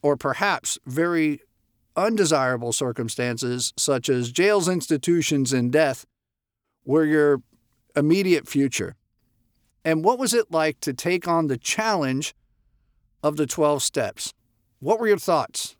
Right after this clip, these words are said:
If you're anything like me, you might have thought, "I don't know about that. I mean, I get what the book says. I don't know about doing all the steps."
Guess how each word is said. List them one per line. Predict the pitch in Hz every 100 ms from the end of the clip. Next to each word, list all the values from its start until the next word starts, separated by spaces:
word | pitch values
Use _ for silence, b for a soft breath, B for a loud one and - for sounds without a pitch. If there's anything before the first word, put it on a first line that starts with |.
| _
If | 131
you're | 165
anything | 175 196 190
like | 185 151
me, | 175 226
you | 147
might | 156
have | 175
thought, | - 175 170 - _ _ _ _ _ _ -
"I | 156 180
don't | 170 160 135
know | 135 135
about | 120 113 104
that. | 113 113
I | 123
mean, | 143 156
I | 170 185
get | 196 190
what | 190
the | 180
book | 156 156 -
says. | - 151 147 143
I | 143
don't | 156
know |
about | 160 151
doing | - 147 143
all | 139 143
the | 131
steps." | - 143 120 -